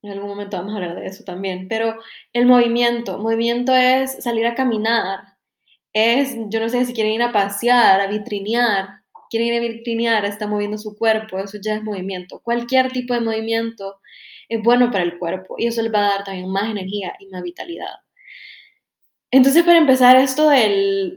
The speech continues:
del descanso, primero tenemos que tener esas bases y esas necesidades hechas. Una vez, este, que todo eso está como,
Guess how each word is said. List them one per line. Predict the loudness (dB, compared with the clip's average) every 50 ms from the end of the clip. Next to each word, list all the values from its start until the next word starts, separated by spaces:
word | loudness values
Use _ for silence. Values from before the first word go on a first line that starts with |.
| -2
del | 0 0 0 2 0
descanso, | -4 -4 -2 -2 0 0 2 0 0 0 0 -2 -2 -2 -4 -4
primero | -6 -4 -4 -2 -2 -2 -2 -2
tenemos | -2 -4 -4 -4 -4 -6
que | -6
tener | -6 -4 -6 -4 -4
esas | -6 -4 -6 -4 -2
bases | 0 0 0 -2 -4 -4 -2 -2 -2 -4 -6 -10 -16 _ _ _ _ _ _
y | -8 -8
esas | -6 -4 -4 -2
necesidades | -4 -4 -4 -6 -8 -6 -2 0 0 0 0 0 -2 -4 -4 -6 -10 _ _ _ _ _ _ _ _ _ _ _ _
hechas. | -2 -2 -2 -2 -4 -10 -12 -14 -16 _ _ _ _ _ _ _ _ _ _ _ _ _ _ _ _ _ _ _ _ _ _ _ _ _ _ _ _ _ _ _ _ _ _ -4
Una | 0 2 4 6 6
vez, | 6 4 4 2 0 -2 -6 -12 -14 _ -8
este, | -6 -4 -4 -4 -6 -8 -6 -6 -4 -4 -2 -2 -2 -2 -2 -2 -2 -2 -2 -4 -4 -6 -10 -12 -4
que | -2 0 2 2 2 2 0 -2 -6 -6
todo | -2 0 2 2
eso | 2 2 2 0 -2
está | -6 -6 -2 -2 -2 -2 -2
como, | -4 -4 -2 0 0 0 0 0 -2 -2 -4 -4 -6 -8 -12